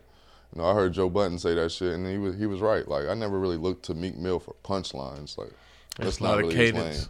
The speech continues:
Speaker 1: I think, think he's, yeah, more
Speaker 2: He, he
Speaker 1: cadence
Speaker 2: up
Speaker 1: and pa-
Speaker 2: north Young Thug.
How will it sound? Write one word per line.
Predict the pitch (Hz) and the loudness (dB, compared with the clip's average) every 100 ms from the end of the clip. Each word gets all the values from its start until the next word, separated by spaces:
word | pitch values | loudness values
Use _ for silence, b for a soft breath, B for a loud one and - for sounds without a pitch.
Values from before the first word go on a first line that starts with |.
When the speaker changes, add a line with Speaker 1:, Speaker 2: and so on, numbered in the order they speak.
| - | -2
Speaker 1:
I | 95 | 2
think, | 101 98 | 2 2
think | 101 | 0
he's, | 104 - | -2 0
yeah, | 120 123 98 98 | 4 6 6 2
more | 123 135 | 4 4
Speaker 2:
He, | 135 | 8
he | |
Speaker 1:
cadence | 131 135 127 120 | 8 10 8 8
Speaker 2:
up | 135 | 8
Speaker 1:
and | 135 | 10
pa- | 120 | 8
Speaker 2:
north | 120 | 8
Young | 123 120 120 | 4 2 2
Thug. | 123 127 117 | 4 6 4